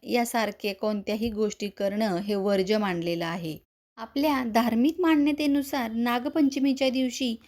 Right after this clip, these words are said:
आपण केलेल्या पूजेमुळे नागलोकातील जे नागदेव आहेत ते प्रसन्न होतात, सर्पदंशापासून आपले संरक्षण करतात असा आशीर्वाद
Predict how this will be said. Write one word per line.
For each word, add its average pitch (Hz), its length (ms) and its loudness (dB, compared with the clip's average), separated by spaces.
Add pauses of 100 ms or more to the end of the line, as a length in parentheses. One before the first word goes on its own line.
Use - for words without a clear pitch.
(200)
आपण 240 380 2
केलेल्या 226 340 2
पूजेमुळे 220 720 0 (300)
नागलोकातील 240 1000 2 (320)
जे 254 120 2
नागदेव 240 560 2
आहेत 233 360 2
ते 233 80 0
प्रसन्न 262 500 2
होतात, 254 400 2 (320)
सर्पदंशापासून 320 1200 2
आपले 269 320 0
संरक्षण 262 640 0
करतात 233 440 0 (340)
असा 226 240 0
आशीर्वाद 240 600 2